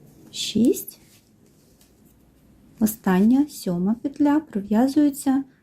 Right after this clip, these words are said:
разом з сусідньою петлею, лицевою петлею по виворітній стороні роботи. Першу петлю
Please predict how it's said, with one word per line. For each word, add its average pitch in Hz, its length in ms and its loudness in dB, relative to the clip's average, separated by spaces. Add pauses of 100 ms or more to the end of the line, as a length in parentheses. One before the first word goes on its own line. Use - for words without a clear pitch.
(160)
разом 202 500 2
з - 80 -18
сусідньою 175 720 -2
петлею, 262 680 0 (2250)
лицевою 190 720 0
петлею 269 680 0 (760)
по 254 280 2
виворітній 220 680 0
стороні 175 520 -4
роботи. 185 640 -6 (880)
Першу 196 400 -2
петлю 175 520 -6